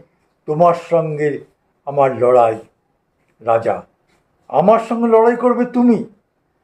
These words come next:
জানো, তোমাকে আমি এই মুহূর্তে মেরে ফেলতে পারি।" নন্দিনী, "তারপর থেকে মুহূর্তে মুহূর্তে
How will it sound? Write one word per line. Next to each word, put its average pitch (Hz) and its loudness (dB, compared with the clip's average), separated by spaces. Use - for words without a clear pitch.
জানো, 175 -2
তোমাকে 170 2
আমি 185 -2
এই 180 0
মুহূর্তে 196 2
মেরে 190 2
ফেলতে 202 0
পারি।" 220 2
নন্দিনী, 120 -8
"তারপর 151 2
থেকে 156 0
মুহূর্তে 170 -2
মুহূর্তে 160 -2